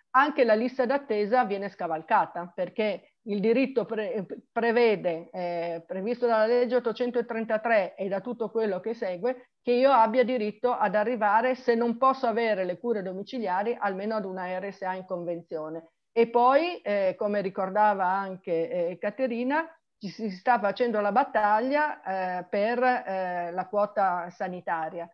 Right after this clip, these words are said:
eh, totale sul cento per cento. Devo dire che bisogna fare attenzione, perché non ci sono ancora, eh, interventi definitivi in Cassazione con queste ultime cause.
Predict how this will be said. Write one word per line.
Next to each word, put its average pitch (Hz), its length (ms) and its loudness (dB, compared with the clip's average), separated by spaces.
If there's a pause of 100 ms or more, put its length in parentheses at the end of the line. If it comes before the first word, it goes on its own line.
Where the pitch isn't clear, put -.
(220)
eh, 202 480 0
totale 226 640 2
sul 202 240 -6
cento 196 320 -8
per 180 180 -6
cento. 165 520 -10
Devo 254 400 6
dire 311 280 2
che 247 140 0
bisogna 226 300 0
fare 233 240 2
attenzione, 196 800 -2
perché 185 340 -8
non 220 160 -4
ci 226 160 -8
sono 247 400 -2
ancora, 208 760 -2 (300)
eh, 190 320 -2
interventi 233 720 -2
definitivi 202 640 -6
in 202 100 -6
Cassazione 208 680 -6
con 185 240 -10
queste 196 360 -8
ultime 180 460 -8
cause. 160 640 -6